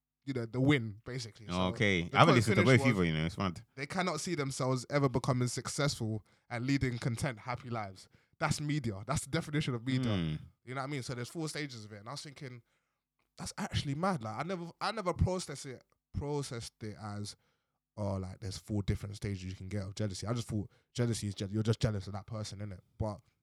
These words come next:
Speaker 1: I was thinking, like, in our own lives, has there any, ever been a time where you've actually used one of these stages to kind of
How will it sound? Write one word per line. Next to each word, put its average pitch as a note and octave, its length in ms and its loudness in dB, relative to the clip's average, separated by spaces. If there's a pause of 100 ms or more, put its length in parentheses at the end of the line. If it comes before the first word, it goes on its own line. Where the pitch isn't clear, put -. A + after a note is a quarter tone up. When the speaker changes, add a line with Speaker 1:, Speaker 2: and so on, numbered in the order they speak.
(480)
Speaker 1:
I F#3 60 4
was G3 100 2
thinking, A3 260 0
like, B2 200 2 (100)
in G3+ 120 0
our F#3+ 200 4
own G3 100 8
lives, B2+ 240 6
has B2 140 0
there D#3 160 6
any, D#3 260 6 (140)
ever D3 280 8
been C#3 200 4
a C3+ 60 2
time C#3 280 0
where A#2 100 0
you've A#2+ 240 -2
actually B2 300 -4
used A2+ 260 2
one G#2+ 140 0
of G#2+ 60 -6
these G#2 140 -6
stages G2+ 360 -4
to - 80 -12
kind G#2+ 280 -6
of G2 200 -10